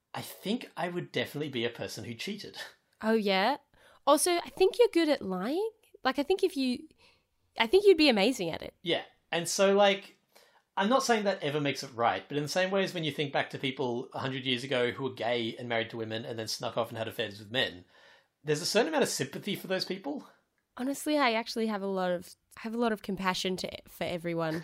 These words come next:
Speaker 1: <laughs> Compassion, that's the word. Yeah, I feel this real compassion when I see people in T V shows and movies cheating,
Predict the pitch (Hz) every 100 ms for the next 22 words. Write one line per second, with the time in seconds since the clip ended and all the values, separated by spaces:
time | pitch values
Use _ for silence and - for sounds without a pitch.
0 | - 214 240 190 - 180 - - - -
1 | - 208 202 214 214 151 175 - 107 123
2 | 131 147 220 240 233 220 196 160 - 160
3 | - 143 139 - 131 127 131 123 113 135
4 | 117 117 135 117 117 113 107 - 135 127
5 | 208